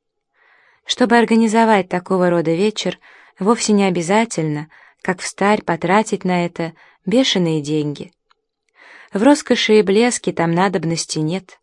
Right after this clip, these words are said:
Чтобы обеспечить музыкальное сопровождение, не нужно, как в прекрасную эпоху, приглашать оркестр. Техника сделала огромный шаг вперед. Отныне для танцев достаточно электрического проигрывателя,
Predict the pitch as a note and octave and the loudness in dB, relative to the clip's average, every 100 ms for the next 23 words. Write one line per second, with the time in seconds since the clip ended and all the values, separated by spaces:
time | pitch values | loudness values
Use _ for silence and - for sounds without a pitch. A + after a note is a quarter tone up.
0 | _ _ _ _ _ _ - - C4+ A#3+ | _ _ _ _ _ _ -12 -2 2 4
1 | A#3 A3+ - B3+ - F#3 F3+ F3+ - F#3+ | 4 2 2 0 0 -4 -4 -4 0 2
2 | F3 E3 D#3+ - D#3 D3+ D3+ - G#3 G3 | 2 0 -4 -6 -4 -2 -2 -2 0 0
3 | F3+ E3+ - - - _ - A#3+ C4+ B3 | -2 -4 -12 -20 -20 _ 0 4 4 4
4 | G3 F3 E3 - - F3 F#3 F3 - E3 | 2 -2 -6 -6 -6 0 0 0 -2 -6
5 | D#3+ G#3 A3 G3+ F#3 - - _ A#3 A#3 | -2 -2 -2 -4 -8 -12 -20 _ -2 2
6 | G#3 G#3 F#3+ F#3 G#3 G#3 A3 F3 - C#3+ | 2 2 -2 -2 -4 -2 -4 -4 -6 -14
7 | - _ _ _ _ _ _ - F#3 A3+ | -16 _ _ _ _ _ _ -6 -2 -2
8 | - G3+ F3+ E3+ C#3+ F#3 F3+ E3+ E3 - | 0 -2 -2 -4 -2 0 0 -2 -6 -12
9 | - _ E3 E3+ F#3+ A3 G3+ F#3 - F#3+ | -20 _ -6 -2 2 4 2 0 -2 -2
10 | - - F3+ E3 F#3 - - _ _ _ | -4 -4 -4 -2 -6 -12 -20 _ _ _
11 | _ _ - F3 F#3+ F#3+ F3 D#3 D3+ D#3 | _ _ -10 -2 0 2 2 0 -4 -2
12 | D#3+ F#3+ - F3 - _ _ _ - G3+ | -2 -2 -6 -12 -16 _ _ _ -4 -2
13 | - B3+ A3+ - F#3 F3+ E3+ - G3+ G#3 | 0 0 0 -2 0 0 0 0 -2 0
14 | - - E3+ E3 E3 D#3+ F3+ E3 C#3+ C3+ | -6 -4 -4 -2 -2 0 -2 -2 -4 -6
15 | - C3 | -10 -12